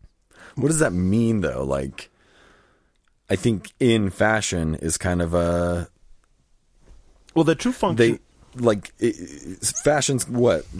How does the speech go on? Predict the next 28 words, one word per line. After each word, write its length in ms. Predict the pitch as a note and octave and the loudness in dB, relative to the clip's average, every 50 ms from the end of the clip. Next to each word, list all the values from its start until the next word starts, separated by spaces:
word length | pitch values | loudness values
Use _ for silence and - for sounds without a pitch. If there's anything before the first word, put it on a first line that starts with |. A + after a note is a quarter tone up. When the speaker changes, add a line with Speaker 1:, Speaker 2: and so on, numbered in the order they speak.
| - - - - - - - - - - - _ - - - - | -14 -14 -16 -16 -18 -20 -20 -20 -20 -20 -20 _ -20 -20 -8 -4
Speaker 1:
It's 220 | - G#2 - - - | -4 -2 -2 -2 -2
dependent 440 | - A2+ F#2+ - G#2+ G2+ G2+ G2 F#2+ | 0 -2 2 2 2 2 2 0 -2
on 180 | F#2 F#2 F2+ | -2 -2 -2
society, 720 | - G2+ F#2 - F2 D#2+ E2+ E2+ F2+ F2+ G2 G2 A2 A2 G2+ - - | -2 -2 -2 -2 -2 0 0 0 0 0 0 0 -2 -4 -6 -8 -8
or, 80 | - F2 | -4 -2
like, 280 | E2+ E2 D#2+ D#2 D2+ - - - - - - - | -2 0 -2 -2 -4 -6 -10 -16 -18 -20 -18 -14
the, 440 | - G#2+ F#2 F#2+ F2 E2 E2 E2 F2 E2 | -12 -4 -2 0 2 2 2 0 -2 -2
the 120 | F#2 G2 | -2 0
majority 520 | F#2+ F#2 E2+ D#2+ F#2 F2 F2 F2+ G2 G#2+ G2 | 0 0 0 0 0 2 2 2 0 0 0
or 80 | F#2+ | 0
the 80 | E2 D#2+ | 0 0
masses, 500 | D#2+ D#2+ D#2 D#2+ E2 E2 - G#2 G2 F#2+ | -2 -2 -2 -2 -2 -2 -2 -2 -2 -2
or 80 | F2+ D#2+ | -2 0
what's, 340 | D#2+ E2+ E2 - - - E2+ | 0 0 -2 -2 -4 -4 -2
like, 260 | E2 D#2+ E2 E2 D#2 - _ - | -2 -2 -4 -4 -8 -10 _ -6
on 600 | E2 E2+ E2 D#2 D#2 D#2+ - - F2 F2 E2+ F2 - - | -4 -4 -2 -2 -4 -6 -6 -6 -6 -4 -4 -4 -4 -4
American 380 | F2 F2+ F2 E2 D#2 - E2+ C#2+ | -2 -2 0 -2 -2 -4 -6 -6
Idol, 280 | - D#2 E2+ F2 G2 | -4 -2 -2 0 0
or 340 | F#2+ F#2 F2+ F2+ F2 D#2 D2+ D2+ | 0 0 0 -2 -2 -4 -4 -4
what 280 | D2+ D#2 D#2+ D#2+ - - _ _ _ _ _ _ _ _ _ _ _ _ | -2 -2 -2 -2 -4 -8 _ _ _ _ _ _ _ _ _ _ _ _
Kesha's 400 | - - E2 E2 - - F2+ E2+ | -6 -6 -4 -4 -2 -2 -4 -2
doing, 540 | - F#2+ F#2 F2 E2+ E2 E2+ E2+ E2+ E2+ D#2 | -2 -2 -2 -2 -2 -2 -2 -2 -4 -4 -4
or, 220 | D2 C#2+ C#2 C#2 - - - - - - - - - - - - - | -4 -4 -4 -6 -8 -12 -20 -20 -20 -20 -20 -20 -20 -20 -20 -8 -2
like, 120 | F#2+ F#2+ F2+ | -2 0 2
how 120 | G#2 G#2 | 2 2
is 100 | F#2+ - | 2 0
fashion 420 | - - F#2+ E2 E2 - - F#2 E2+ | 0 0 0 0 0 -2 -2 -2 -2
determined? 580 | E2 D2+ - F2+ F#2 F#2 D#2 G#1+ G1+ - - | -2 0 2 0 0 0 0 -4 -10 -14 -16